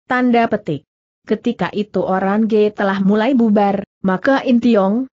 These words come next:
yang khawatir dikenali Tan Hong, lekas-lekas juga angkat kaki.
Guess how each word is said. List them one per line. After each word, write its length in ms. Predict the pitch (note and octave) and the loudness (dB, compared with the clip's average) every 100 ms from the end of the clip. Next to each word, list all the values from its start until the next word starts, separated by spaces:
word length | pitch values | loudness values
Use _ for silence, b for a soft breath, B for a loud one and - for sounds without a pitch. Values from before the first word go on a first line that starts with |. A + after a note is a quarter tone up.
| _ | _
yang 320 | - G#3 C4 | -2 2 2
khawatir 560 | C4 G#3+ E3+ - C4+ C4 | 2 0 -2 0 0 0
dikenali 560 | G#3+ G#3 G3 F#3 F3+ F3+ | -4 -2 -2 0 0 -2
Tan 240 | F#3+ F#3+ | -2 0
Hong, 480 | G3 F#3+ E3+ F#3 - _ | 0 2 2 -2 -6 _
lekas-lekas 880 | G#3+ A3+ A3+ B3 - G3 F#3 C#4 - | -2 -2 -2 -6 -2 -4 -2 -4 -6
juga 320 | - A3 G#3 | -2 -2 -2
angkat 400 | - G3+ F#3 F3+ | -4 -4 -6 -8
kaki. 480 | - F3+ F3+ E3 C3+ | -6 -6 -4 -4 -4